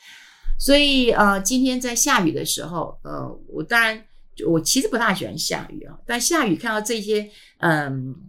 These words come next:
这个讯息的时候啊，就看到艺人讯息，我来做一些摘要，然后回答之后，我就想，我今天节-，节目，我一定要跟大家来谈一谈这一块哈。<laughs> 好，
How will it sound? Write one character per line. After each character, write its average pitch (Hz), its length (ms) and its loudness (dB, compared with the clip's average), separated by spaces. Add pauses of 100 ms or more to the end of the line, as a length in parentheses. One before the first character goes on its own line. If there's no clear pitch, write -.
(200)
这 196 160 4
个 143 280 0
讯 262 240 2
息 - 180 -2
的 - 120 -8
时 - 200 -2
候 160 260 -4
啊， - 160 -12
就 175 120 -6
看 175 220 -4
到 175 160 -6
艺 190 100 -4
人 160 120 -2
讯 175 200 -4
息， 160 180 -4
我 143 140 0
来 143 200 -4
做 185 200 -2
一 175 40 0
些 170 140 -6
摘 202 240 -6
要， 208 300 -6
然 165 140 -6
后 175 60 -10
回 147 140 -2
答 143 200 -10
之 170 280 -6
后， 175 260 -2 (220)
我 156 60 -2
就 240 100 0
想， - 200 0
我 151 80 0
今 233 160 -4
天 247 120 0
节-， - 280 -2 (120)
节 170 140 4
目， - 260 0 (320)
我 214 80 8
一 - 20 8
定 349 80 6
要 349 60 2
跟 302 140 2
大 285 80 0 (100)
家 277 240 0
来 - 220 2
谈 156 280 0
一 185 40 -6
谈 160 260 -6
这 190 140 0
一 156 120 -2
块 - 220 0 (200)
哈。 - 120 -20 (1400)
<laughs> 302 800 0
好， 269 540 2